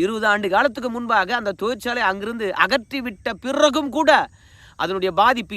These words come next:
இன்றைக்கும் தொடர்கிறதா. அண்ணாமலை அவருடைய எண்மண் எண் மக்கள் நடைப்பயணத்துல பங்கெடுத்த ஒரு பெண்மணி கூட இந்த பாதிப்பின் விளைவாக "உங்களை பார்க்க வந்திருக்கேன், எனக்கு புற்றுநோய் இருக்கிறது"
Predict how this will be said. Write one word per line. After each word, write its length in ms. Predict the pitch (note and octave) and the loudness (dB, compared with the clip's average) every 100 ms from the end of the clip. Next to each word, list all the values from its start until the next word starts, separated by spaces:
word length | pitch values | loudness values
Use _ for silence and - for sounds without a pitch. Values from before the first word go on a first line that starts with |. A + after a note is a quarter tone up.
| F#3+ | -8
இன்றைக்கும் 440 | A3 A#3 B3+ A#3+ | -6 -6 -6 -4
தொடர்கிறதா. 480 | G3+ A3 G3 F#3 D3 - _ - _ - - D#3 | -2 -2 -4 -6 -8 -14 _ -20 _ -20 -2 0
அண்ணாமலை 360 | A#3+ C#4+ C#4 C4 | 4 4 4 2
அவருடைய 280 | A#3 A3 C4+ G3 | 2 2 2 2
எண்மண் 260 | A#3+ B3+ B3+ | -2 -4 -4
எண் 100 | A#3 A3+ | -6 -6
மக்கள் 240 | A3 G#3+ | -6 0
நடைப்பயணத்துல 580 | G3 A#3 A3 A#3+ G3+ G#3+ G#3 | 0 0 -2 -4 -2 -4 -2
பங்கெடுத்த 360 | G#3+ A3+ G#3+ G3+ | -2 -2 -4 -2
ஒரு 80 | F#3 - | -2 -2
பெண்மணி 320 | A#3 C4 C4+ A3+ | -6 -2 -2 -2
கூட 180 | B3+ C#4+ G#3 F3 E3 - - D#3+ | 2 4 4 2 -2 -12 -10 -8
இந்த 120 | F#3+ F#3 | -2 2
பாதிப்பின் 420 | G#3 C4 C4+ A#3+ G3+ | 4 4 0 -8 -6
விளைவாக 380 | A3 A3 A3 G#3 G#3+ - - _ | -4 0 0 2 0 -2 -12 _
"உங்களை 200 | C#3+ D3+ D3+ | -2 -2 4
பார்க்க 320 | E3+ G#3 A3 | 2 2 0
வந்திருக்கேன், 400 | F#3+ G3+ F3+ E3+ F#3+ | 0 -2 -4 -2 -2
எனக்கு 160 | D#3+ D#3 | -4 -6
புற்றுநோய் 440 | F#3+ F#3+ A#3 G#3+ F3+ | -10 -10 -6 -4 -2
இருக்கிறது" 380 | F#3 E3+ E3 | -4 -6 -2